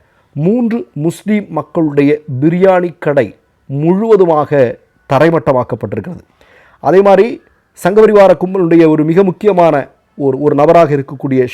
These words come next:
ஷெபாலி வைத்யா, இவங்க என்ன சொல்லியிருக்காங்க, இவங்களுடைய சமூக வலைத்தளத்துல என்ன சொல்லியிருக்காங்கன்னா,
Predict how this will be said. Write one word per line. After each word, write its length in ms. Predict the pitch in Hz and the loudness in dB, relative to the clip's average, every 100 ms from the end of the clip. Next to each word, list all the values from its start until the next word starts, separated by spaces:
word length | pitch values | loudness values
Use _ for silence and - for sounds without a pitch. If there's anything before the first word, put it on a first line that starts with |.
| - | -2
ஷெபாலி 460 | 170 190 196 175 185 | 2 4 4 2 0
வைத்யா, 340 | 135 123 120 92 _ _ _ _ _ | 0 0 -4 -6 _ _ _ _ _
இவங்க 240 | 147 170 | -2 0
என்ன 140 | 170 202 | 2 0
சொல்லியிருக்காங்க, 560 | 190 175 165 156 151 | 0 0 0 0 -2
இவங்களுடைய 220 | 143 139 135 | -4 -4 -4
சமூக 360 | - 175 190 | -4 -6 -2
வலைத்தளத்துல 460 | 175 160 160 151 151 | 0 -2 -4 -6 -4
என்ன 240 | 139 156 | -4 -6
சொல்லியிருக்காங்கன்னா, 640 | 180 147 135 120 113 123 | -10 -10 -10 -10 -10 -12